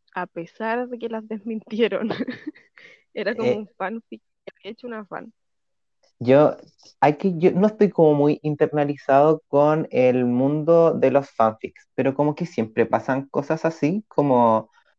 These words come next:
Speaker 2: de seguidoras que quieren tener como relaciones con cantantes e inventan cosas y después viene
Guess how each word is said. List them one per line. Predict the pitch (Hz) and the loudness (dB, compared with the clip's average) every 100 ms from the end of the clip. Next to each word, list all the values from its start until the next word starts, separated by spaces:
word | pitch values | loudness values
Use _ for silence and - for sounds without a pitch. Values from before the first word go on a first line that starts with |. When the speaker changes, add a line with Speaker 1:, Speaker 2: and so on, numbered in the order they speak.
| - | -8
Speaker 2:
de | 101 107 107 107 107 104 104 | 0 2 4 4 4 2 0
seguidoras | - 110 107 107 113 123 123 123 - | 0 2 4 4 6 6 4 2 -4
que | 98 | -4
quieren | 113 113 113 113 | 0 0 0 -2
tener | 104 110 113 _ | -2 -2 -4 _
como | 113 110 110 107 104 101 98 113 _ _ _ _ | -4 0 2 2 0 -2 -6 -12 _ _ _ _
relaciones | - 104 101 - 107 113 113 - | 0 0 0 -2 -2 -2 -4 -6
con | 104 | -6
cantantes | 101 98 - 104 123 120 120 - | -4 -6 -4 -6 -6 -4 -4 -6
e | |
inventan | - 104 101 95 107 113 110 107 | -6 -4 -2 -2 -2 -2 -6 -4
cosas | - 117 - 139 - | -2 -2 -2 -4 -2
y | 113 | -2
después | 110 - 113 113 | -2 0 -2 0
viene | 120 117 113 | -2 0 -2